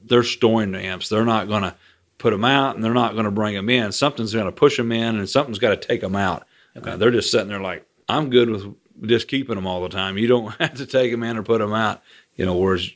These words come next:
Speaker 1: your solar or wind or renewable energy source or whatever your charging source is, is putting something into 'em, right? And then you have whatever, maybe it's an inverter, maybe it's a twelve volt appliance, whatever the case may be, is taking out of 'em,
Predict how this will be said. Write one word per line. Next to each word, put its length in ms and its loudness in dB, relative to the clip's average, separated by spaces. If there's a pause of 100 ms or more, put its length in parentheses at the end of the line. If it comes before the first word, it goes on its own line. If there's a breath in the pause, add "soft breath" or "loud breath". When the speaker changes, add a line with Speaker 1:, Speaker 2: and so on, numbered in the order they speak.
Speaker 1:
your 240 -8
solar 420 0
or 320 -2
wind 500 -4
or 140 0
renewable 420 -2
energy 260 -6
source 440 -8
or 60 -12
whatever 420 2
your 220 -4
charging 460 -2
source 340 -4
is, 180 0 (420 soft breath)
is 140 -6
putting 300 4
something 340 -2
into 360 2
'em, 300 -8
right? 320 0 (360 soft breath)
And 200 -2
then 380 0
you 160 -4
have 280 0
whatever, 420 0 (280)
maybe 400 -4
it's 140 -12
an 80 -8 (100)
inverter, 360 2
maybe 320 -2
it's 180 -6
a 80 0 (180)
twelve 300 -2
volt 260 -6
appliance, 500 0
whatever 220 -2
the 80 -4
case 280 -4
may 160 -14
be, 320 0 (360 soft breath)
is 120 -8
taking 360 -2
out 240 -2
of 200 -4
'em, 120 -6